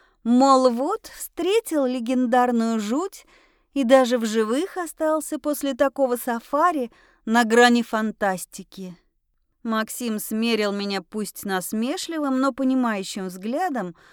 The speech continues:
словно прекрасно знал, почему я так срываюсь. «Раз уж с лирической частью покончено», усмехнулся он, «то можно уже и к делу перейти». «Это к какому?»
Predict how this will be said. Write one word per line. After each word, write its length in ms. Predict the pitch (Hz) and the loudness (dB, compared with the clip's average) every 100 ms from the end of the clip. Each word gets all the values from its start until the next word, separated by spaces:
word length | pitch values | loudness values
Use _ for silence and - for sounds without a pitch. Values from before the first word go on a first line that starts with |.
| _ _ _ | _ _ _
словно 420 | - 277 311 302 285 | -6 -2 2 4 2
прекрасно 640 | 294 294 294 302 - 294 | -2 -2 0 0 0 0
знал, 460 | 277 277 269 196 185 | 0 0 2 0 -2
почему 480 | - - 262 247 | -8 -8 -2 2
я 160 | 285 262 | 2 2
так 220 | 240 247 | -2 -8
срываюсь. 920 | - 262 269 226 175 151 147 156 - _ _ _ _ _ _ _ | -6 -4 -4 -2 -2 -4 -6 -12 -18 _ _ _ _ _ _ _
«Раз 460 | 190 214 226 226 220 | -2 2 2 2 -4
уж 280 | 202 - - - | -8 -10 -16 -18
с 120 | - - | -10 -2
лирической 920 | 233 240 240 226 - 190 - 202 190 | 4 6 4 2 -2 -10 -8 -8 -6
частью 580 | - 196 180 - 165 | -2 0 0 -2 -10
покончено», 960 | 156 165 156 - 196 247 - 339 339 370 - _ _ _ | -4 -4 -4 -6 -6 -6 -6 -2 -2 -2 -8 _ _ _
усмехнулся 840 | 302 294 285 294 - 277 269 - 277 | -6 -2 0 0 0 -4 -4 -6 -4
он, 300 | 269 254 247 _ _ _ _ _ _ _ | -2 -4 -8 _ _ _ _ _ _ _
«то 160 | - 226 | -6 -2
можно 520 | 233 269 285 233 202 | 2 2 0 -2 -4
уже 280 | 196 214 220 | -6 -6 -6
и 40 | |
к 80 | 175 | -6
делу 400 | 160 165 160 160 | -10 -8 -8 -8
перейти». 760 | 156 170 170 170 - 175 165 165 _ _ _ _ _ _ | -8 -8 -8 -10 -14 -12 -12 -12 _ _ _ _ _ _
«Это 320 | 277 277 269 262 | -6 -2 -2 -4
к 100 | - | -4
какому?» 880 | 285 277 - 247 208 185 180 180 | -2 -2 -6 -4 -4 -4 -6 -8